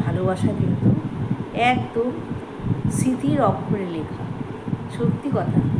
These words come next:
ভালোবাসা হলে কিন্তু এরকমই হতে হয়, ইকবাল আর রেজিনার মতো। তাহলে বন্ধুরা, আজকে আমার গল্পটা কেমন লাগলো তোমরা অবশ্যই কমেন্ট বক্সে জানাবে।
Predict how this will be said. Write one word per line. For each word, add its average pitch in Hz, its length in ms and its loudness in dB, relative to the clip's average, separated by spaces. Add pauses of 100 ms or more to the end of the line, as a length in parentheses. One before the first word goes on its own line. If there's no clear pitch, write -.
(280)
ভালোবাসা 208 540 2
হলে 190 320 2
কিন্তু 214 220 -2
এরকমই 208 420 0
হতে 160 300 0
হয়, - 880 -6
ইকবাল 226 380 0
আর 196 140 -2
রেজিনার 160 400 -6
মতো। - 280 -10 (1500)
তাহলে 247 280 4
বন্ধুরা, 233 460 2 (580)
আজকে 269 280 2
আমার 302 220 4
গল্পটা 277 460 2
কেমন 247 360 2
লাগলো 262 460 2
তোমরা 233 300 2
অবশ্যই 226 500 0
কমেন্ট 196 360 0
বক্সে 226 260 0
জানাবে। 220 400 0